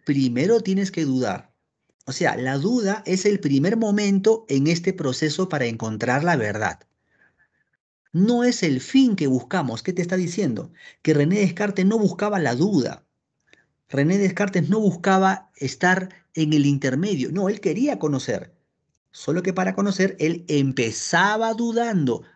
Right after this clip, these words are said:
pero terminaba afirmando. ¿Cómo empezó su duda metódica? Duda de todo.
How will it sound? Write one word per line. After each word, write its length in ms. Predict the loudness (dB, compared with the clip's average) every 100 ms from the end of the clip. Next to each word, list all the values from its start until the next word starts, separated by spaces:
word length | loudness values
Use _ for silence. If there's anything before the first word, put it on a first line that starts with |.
| _
pero 340 | 2 4 0
terminaba 680 | -2 -2 0 0 0 -2 -2
afirmando. 600 | -2 -2 0 0 -2 -6 -12 _ _
¿Cómo 180 | 2 2
empezó 280 | 0 0
su 140 | 0 2
duda 180 | 2 2
metódica? 560 | 2 2 2 -2 -10 _ _ _ _ _ 0
Duda 280 | 4 6
de 100 | 6
todo. 500 | 4 4 4 0 -10